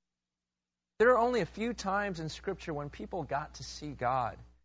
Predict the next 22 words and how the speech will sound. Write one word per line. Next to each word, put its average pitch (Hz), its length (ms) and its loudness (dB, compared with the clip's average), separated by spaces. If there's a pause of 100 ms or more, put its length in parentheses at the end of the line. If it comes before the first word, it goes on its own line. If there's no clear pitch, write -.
(200)
And 143 80 -4
what 202 120 2
amazes 185 520 -2
me 170 220 -4
is 139 260 -4
the 135 160 -2
response 127 840 -2
is 117 120 -10
almost 143 320 -4
identical. 131 640 -8 (1120)
In 170 100 0
Genesis 220 380 2
chapter 202 340 2
seventeen, 196 580 2
it 165 80 -2
says 185 180 -2
that 165 200 -2
Abram 190 380 2
got 170 240 4
to 156 100 -6
see 190 280 -4
God, 170 440 4